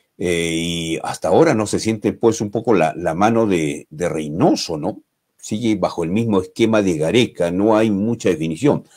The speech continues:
Tampoco hay muchos jugadores que escoger, ¿no?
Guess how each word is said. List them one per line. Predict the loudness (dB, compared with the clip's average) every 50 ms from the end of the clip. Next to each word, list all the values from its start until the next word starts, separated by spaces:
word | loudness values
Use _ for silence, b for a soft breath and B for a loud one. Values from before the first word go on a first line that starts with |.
| b b b b
Tampoco | _ -2 2 4 2 4 6 6
hay | 4
muchos | 6 4 2 0 -2 -2
jugadores | 0 0 2 4 6 6 6 4 4 0
que | -4 -6
escoger, | -6 -4 -6 -6 -8 -8 -2 2 2 2 2 2 B B B B B B B B B B B B B B
¿no? | -6 -2 0 0 0 0 b